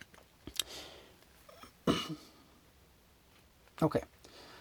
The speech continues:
So basically, we have three different opinions. Just, just to, just to summarize it, when you go into different people's homes, you'll see that they're, if they're Chabad, so everything goes by the Heker Tzir. If they go with the classic Poskim, it goes by the Iker, the, uh, the way people typically walk.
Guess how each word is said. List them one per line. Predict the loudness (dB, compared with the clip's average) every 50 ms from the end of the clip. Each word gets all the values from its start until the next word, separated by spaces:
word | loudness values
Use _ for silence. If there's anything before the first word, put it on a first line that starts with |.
| -18 -20 -20 -20 -20 -10 2 8
So | 12 12 12 12 12 12 12
basically, | 12 12 12 12 12 12 12 12
we | 12
have | 12 12 12
three | 12 12 12 12 12
different | 12 12 12 12 12
opinions. | 12 12 12 12 12 10 12
Just, | 12 10 10 12
just | 12 12 12 12
to, | 12 12 12 12 12 12
just | 12 10 10 12 12
to | 12 12 12
summarize | 12 12 12 12 12 12 12 12
it, | 12 12
when | 12 12
you | 12 12
go | 12 12
into | 12 12
different | 12 12 12 12
people's | 12 12 12 12 12
homes, | 12 12 12 12 12 12
you'll | 12 12
see | 12 12 12 12
that | 12 12 12
they're, | 12 12 10 10 10 10 8 10 10
if | 8 12 12
they're | 12 12 12
Chabad, | 12 12 12 12 12 12 12 12 12 12 8 -6 -4 6
so | 8 10 12
everything | 12 12 12
goes | 12 12 12
by | 12 12
the | 12
Heker | 12 12 12 10
Tzir. | 12 12 12 12 12 12 10 4 -14 -14 -14 -16 -18 -20 -20 -6 6
If | 10 10 10 10 12 12
they | 12 12
go | 12 12 12 12
with | 12 12
the | 12 10
classic | 10 10 10 12 12 12 12 12 12 12 10 12
Poskim, | 12 12 12 12 12 12 12 12 12 10 4 -8 -14 -4 8 10
it | 10 10 12
goes | 12 12 12 12 12
by | 12 12 12
the | 12 12 12 12
Iker, | 12 12 12 12 12 12 12 12 12 12 8
the, | 12 12 12 12 12
uh, | 12 12 12 10 10 8 2 -6 -16 -16 0 10 12
the | 12
way | 12 12 12 12
people | 12 12 12 12 12
typically | 12 12 12 12 12 12 12
walk. | 12 12 12 12 12 12 -2